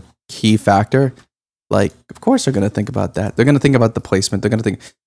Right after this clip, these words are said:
and again, I can't, I'm not gonna sit here and blame them because it's what they do.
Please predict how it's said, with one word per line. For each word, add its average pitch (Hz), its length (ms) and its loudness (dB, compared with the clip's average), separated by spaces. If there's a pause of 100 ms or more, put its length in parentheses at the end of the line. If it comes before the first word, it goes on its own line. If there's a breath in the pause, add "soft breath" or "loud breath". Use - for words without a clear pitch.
(120)
and 131 100 2
again, 143 360 2
I 120 100 0
can't, - 320 -6
I'm 120 100 0
not 151 160 2
gonna 127 160 2
sit 123 200 0
here 120 120 0
and 104 80 -2
blame 117 220 0
them 120 340 -2
because 113 440 0 (960)
it's - 100 -20
what 107 140 0
they 117 120 2
do. 117 360 0